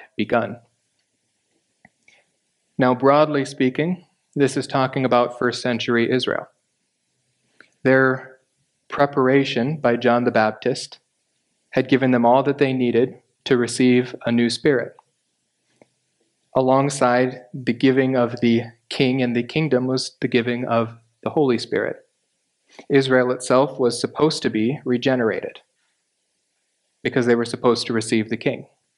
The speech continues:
When they did not, their situation became all the worse. This has many different applications, the first being Roman domination. Israel was dominated by Rome,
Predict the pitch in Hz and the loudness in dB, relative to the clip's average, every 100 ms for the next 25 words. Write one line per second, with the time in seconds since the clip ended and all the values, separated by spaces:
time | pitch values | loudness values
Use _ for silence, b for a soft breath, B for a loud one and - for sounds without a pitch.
0 | _ _ _ _ _ - 131 127 127 123 | _ _ _ _ _ -2 2 2 2 2
1 | 117 135 160 127 - - _ _ _ _ | 0 2 2 2 -2 -14 _ _ _ _
2 | _ - 127 - 131 135 120 120 120 117 | _ -2 -2 0 -2 2 2 2 -2 -4
3 | 113 117 113 117 110 104 107 139 123 - | -2 -2 -2 -2 -4 -4 0 -2 -2 -8
4 | - _ _ _ _ _ _ _ _ _ | -12 _ _ _ _ _ _ _ _ _
5 | - 123 - 120 117 117 - - 131 131 | -4 -2 0 2 2 -2 -8 -6 -2 0
6 | 123 123 131 127 120 117 123 123 107 107 | 0 2 0 0 -6 -4 -6 -2 -4 -2
7 | 131 127 - 135 - - _ _ b b | 0 0 -2 -4 -6 -14 _ _ b b
8 | b _ - 120 139 147 143 139 123 110 | b _ -8 -4 0 0 -2 -4 0 2
9 | 110 175 180 _ - 120 120 120 120 117 | 0 -4 -8 _ -2 0 2 0 0 0
10 | 123 127 165 - 139 - _ _ _ _ | 0 -2 -2 -4 -10 -14 _ _ _ _
11 | _ _ _ _ _ _ _ _ _ _ | _ _ _ _ _ _ _ _ _ _
12 | 139 131 135 135 127 127 131 127 120 127 | 0 2 4 2 2 2 2 -2 0 0
13 | 120 123 120 113 110 127 151 107 165 | 0 0 0 0 0 2 2 0 -4